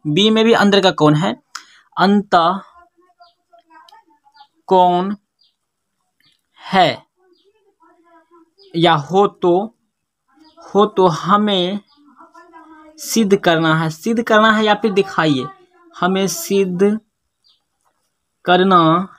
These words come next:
है कि क्या करना है सिद्ध हम लोग को। तो यहाँ पे आपको लिख लेना है sin, sin B प्लस C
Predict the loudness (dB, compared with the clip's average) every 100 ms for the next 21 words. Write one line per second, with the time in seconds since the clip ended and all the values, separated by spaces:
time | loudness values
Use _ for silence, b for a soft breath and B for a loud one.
0 | _ -20 -10 0 2 0 2 2 2 -2
1 | -12 -18 -18 -16 -2 -2 0 0 0 -2
2 | -2 0 2 0 -2 -4 -2 -2 0 -2
3 | -2 -4 0 -2 0 0 0 -2 0 2
4 | 2 0 -4 -8 _ _ _ _ _ _
5 | _ _ -16 -4 -2 0 -2 -4 -4 -4
6 | -4 -6 -2 0 2 0 -2 -10 -6